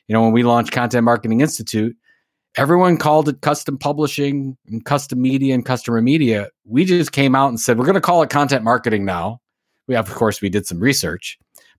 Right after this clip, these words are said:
but I think it's because we called it content marketing was one of the main reasons we were successful. We positioned it differently.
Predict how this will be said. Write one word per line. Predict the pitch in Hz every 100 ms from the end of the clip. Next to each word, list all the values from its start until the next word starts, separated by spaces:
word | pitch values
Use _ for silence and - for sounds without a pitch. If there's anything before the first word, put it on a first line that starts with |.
| -
but | 135
I | 135
think | 156 147
it's | 139
because | - 117 143 160 135
we | 127
called | - 131 147 135
it | -
content | - 113 107 92
marketing | 104 117 110 98
was | 95 95
one | 107
of | 104
the | 98
main | 104 101
reasons | 95 95 95 92
we | 95
were | 95
successful. | - 90 - 180 - - - _ _ -
We | 104
positioned | - 117 156 160 120
it | 98 -
differently. | 85 - _ _